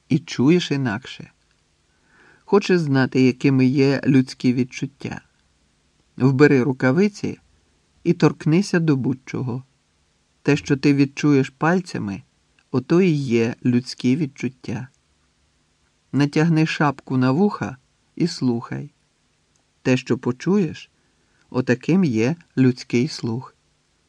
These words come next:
Затули очі краєм хустини і дивися. Те, що побачиш, таким і є зір людський. Рута бачила те, що людському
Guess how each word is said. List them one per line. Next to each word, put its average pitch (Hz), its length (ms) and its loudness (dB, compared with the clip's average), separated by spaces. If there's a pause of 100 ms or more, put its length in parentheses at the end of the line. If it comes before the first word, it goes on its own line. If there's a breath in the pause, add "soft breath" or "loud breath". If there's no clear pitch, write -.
(580 soft breath)
Затули 180 540 4
очі 160 400 -2
краєм 139 400 0
хустини 160 680 -4
і 170 120 -2
дивися. 143 640 -2 (920)
Те, 131 140 0
що 127 220 -2
побачиш, 127 760 -4 (580)
таким 156 500 -2
і 139 160 -2
є 127 380 -2 (220)
зір 123 480 0 (180)
людський. 107 580 -8 (2750)
Рута 160 540 -4 (600)
бачила 151 520 2
те, 190 240 -2
що - 220 -2
людському 156 680 0